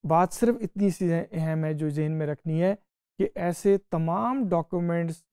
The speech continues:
किसी भी शक्ल में हो, ऑडियो, वीडियो, किसी भी मीडिया फॉर्म में पाए जाते हों, वो तमाम डॉक्यूमेंट्स जो प्राइमरी इन्फॉर्मेशन की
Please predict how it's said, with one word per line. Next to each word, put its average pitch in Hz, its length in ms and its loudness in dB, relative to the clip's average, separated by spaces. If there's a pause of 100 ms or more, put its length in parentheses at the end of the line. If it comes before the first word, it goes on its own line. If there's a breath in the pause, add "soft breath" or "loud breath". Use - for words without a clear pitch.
(420)
किसी 247 300 2
भी 269 140 2
शक्ल 165 340 -2
में 147 180 -4
हो, 147 140 -10 (380)
ऑडियो, 180 560 4
वीडियो, 170 540 2
किसी 233 360 0
भी 240 140 2
मीडिया 160 300 0
फॉर्म 165 280 -6
में 156 120 -6
पाए 160 260 -6
जाते 156 320 -10
हों, 151 100 -14 (1040)
वो 170 100 2
तमाम 190 440 2
डॉक्यूमेंट्स 165 580 -2 (380)
जो 180 320 4
प्राइमरी 202 720 2
इन्फॉर्मेशन 165 760 -2
की 165 440 -4